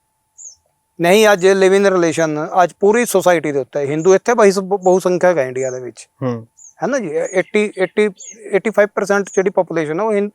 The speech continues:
Speaker 1: ਹਿੰਦੂਆਂ ਦੀ ਹੈ।
Speaker 2: ਹਿੰਦੂਇਜ਼ਮ।
Speaker 1: ਕਿਆ ਹਿੰਦੂਆਂ ਨੂੰ ਹੀ ਸਭ ਤੋਂ ਜ਼ਿਆਦਾ ਨਹੀਂ ਇਸ ਚੀਜ਼ ਬਾਰੇ ਸੋਚਣਾ ਚਾਹੀਦਾ ਕਿ ਲਿਵ ਇਨ ਰਿਲੇਸ਼ਨ ਹੈ, after material relation ਹੈ,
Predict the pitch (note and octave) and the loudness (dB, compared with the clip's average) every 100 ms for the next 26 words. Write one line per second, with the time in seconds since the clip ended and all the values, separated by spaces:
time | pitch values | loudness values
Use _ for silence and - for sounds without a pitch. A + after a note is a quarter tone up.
0 | F#3 F#3+ G#3 G#3 D3 B2+ B2 A#2 A#2 A2 | -4 0 2 2 -2 -6 -6 -6 -10 -14
1 | - - G3 F3 E3 F3 F#3 F3 D#3 D#3+ | -10 -2 0 0 -4 -2 -2 -2 -6 -6
2 | E3 C#3+ G#3 C4+ B3 - A#3+ A3 G3 F#3+ | -6 -2 0 0 -2 -2 0 2 2 2
3 | F#3+ F#3 A3+ - G#3 G3 G3 G3 F#3 F3+ | 0 -2 -4 -4 -6 -2 -2 -2 -4 -8
4 | F#3 F3 F3+ F3+ F#3+ - - _ _ G3 | -8 -8 -8 -6 -8 -10 -20 _ _ 0
5 | F#3+ F3 F#3 F#3+ F3 E3+ E3 E3 C#3+ F#3 | 2 2 2 0 2 0 0 -2 0 0
6 | G3 - G3+ F#3 F3 F#3 G#3 F#3 E3+ D#3 | 0 0 -2 -2 -2 -2 -2 -2 -4 -4
7 | D#3+ C#3+ C#3 G#3 | -6 -6 -6 -8